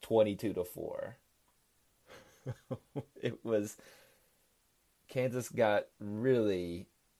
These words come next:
taken out quick. So you could argue that West Virginia played Villanova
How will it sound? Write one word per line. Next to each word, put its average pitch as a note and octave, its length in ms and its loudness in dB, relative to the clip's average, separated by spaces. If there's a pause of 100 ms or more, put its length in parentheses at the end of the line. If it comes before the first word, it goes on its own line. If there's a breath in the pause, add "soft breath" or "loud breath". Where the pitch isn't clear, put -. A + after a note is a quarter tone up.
(200)
taken G2+ 300 -2
out E2 280 -4
quick. - 580 -2 (1600)
So C#3+ 220 4
you F3 160 2
could G3 140 8
argue F#3+ 380 6
that C#3 140 8
West D3+ 240 4
Virginia D3 320 2
played C#3+ 440 8
Villanova D#3 720 6